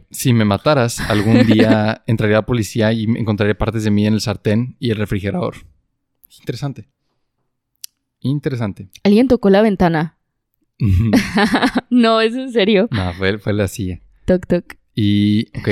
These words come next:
Speaker 1: ahora está este otro. Mira, y este parece que sí era narco. Porque fui, fue líder de una secta.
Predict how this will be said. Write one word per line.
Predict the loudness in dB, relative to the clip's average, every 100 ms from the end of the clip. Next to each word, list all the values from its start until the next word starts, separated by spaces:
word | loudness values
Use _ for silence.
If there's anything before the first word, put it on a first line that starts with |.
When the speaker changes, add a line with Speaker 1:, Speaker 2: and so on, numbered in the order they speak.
| 2
Speaker 1:
ahora | 2
está | 2 2 2
este | 2 0
otro. | 0 0
Mira, | 0 0 0
y | -2
este | -2
parece | -2 -2 -4
que | -4
sí | 0
era | 2
narco. | 2 0 -4 -14 -20 _ _ _ _ _ _
Porque | -4 -2 -4
fui, | -2 0 -2
fue | -2 0
líder | 2 2
de | 2
una | 0
secta. | 0 -4 -2 -4 -4